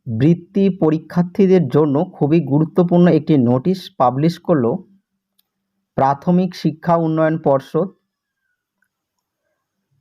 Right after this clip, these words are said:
নোটিশে কি বলা আছে তোমরা ভালোভাবে শুনে নেবে, তারপর বাকিটুকু আমি বলছি। প্রাথমিক শিক্ষা উন্নয়ন পর্ষদ আয়োজিত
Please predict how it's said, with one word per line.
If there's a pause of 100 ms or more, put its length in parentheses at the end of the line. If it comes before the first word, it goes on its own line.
(1000)
নোটিশে
কি
বলা (120)
আছে (1500)
তোমরা
ভালোভাবে
শুনে
নেবে, (1600)
তারপর
বাকিটুকু
আমি
বলছি। (1800)
প্রাথমিক
শিক্ষা
উন্নয়ন
পর্ষদ
আয়োজিত